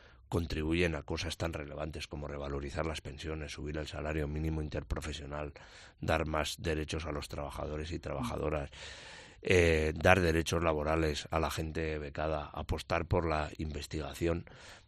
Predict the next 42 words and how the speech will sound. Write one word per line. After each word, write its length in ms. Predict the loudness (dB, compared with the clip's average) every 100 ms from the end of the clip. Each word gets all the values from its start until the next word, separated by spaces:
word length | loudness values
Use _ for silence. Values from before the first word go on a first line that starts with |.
| -14
yo 220 | 0 4
creo 160 | 6 6
que 80 | 4
merece 340 | 0 -4 -4
la 120 | -6
pena. 320 | -6 -12 -12 -20 -20 -20 -8
Incluso 600 | -4 -4 0 2 2 0 -4
decir 360 | -2 4 4
que 140 | 4 -6
hay 80 | -4
que 140 | -4
decirlo, 380 | 2 6 6 6
que 120 | 0
muchas 240 | -4 -4
veces 260 | -2 -2 -2
parece 340 | 0 0 0
que 80 | 0
aquí 200 | 0 2
el 100 | 4
único 320 | 4 2 0
que 120 | -2 0
pacta 340 | 0 0 -4
con 220 | -2 -2
E 80 | 0
H 240 | 0 0
Bildu 320 | 2 2 2 0 -4 -20 -14 -4
es 140 | 0
el 100 | 0
Partido 320 | 0 -4 -4
Socialista. 640 | -6 -8 -4 0 0 -2 -4
Oigan, 360 | -2 0 0 -2 -14
que, 240 | -12 -12 -12
que 160 | -10 -8
el 80 | -6
Partido 380 | -8 -6 -4 -4
Popular 520 | -4 -2 2 2 2 -6 -20 -8
firmó 320 | -2 2 4
el 80 | 4
pasado 400 | 4 4 4 2
noviembre 640 | -2 0 0 0 0 -2 -4 -18 -8
un 200 | 2 4
acuerdo 600 | 4 6 6 6 4 2